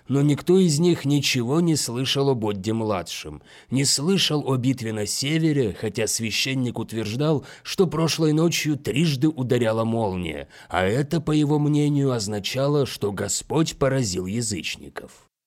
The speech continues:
Из Твиферда мы двинулись по тропе, идущей по кромке болота, и миновали густые леса и чудесные холмы.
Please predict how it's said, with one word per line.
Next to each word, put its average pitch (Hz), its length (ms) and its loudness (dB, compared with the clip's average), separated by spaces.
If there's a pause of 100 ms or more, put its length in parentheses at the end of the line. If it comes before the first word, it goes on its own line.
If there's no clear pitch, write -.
(400)
Из - 300 -2
Твиферда 151 760 0
мы 135 220 4
двинулись 143 560 2
по 123 100 -2
тропе, 127 560 2
идущей 143 560 0
по 135 180 -2
кромке 107 440 -2
болота, 98 720 -4 (180)
и 117 80 0
миновали 165 500 4
густые 143 520 2
леса 127 500 0
и 110 240 0
чудесные 101 800 -4
холмы. 95 560 -6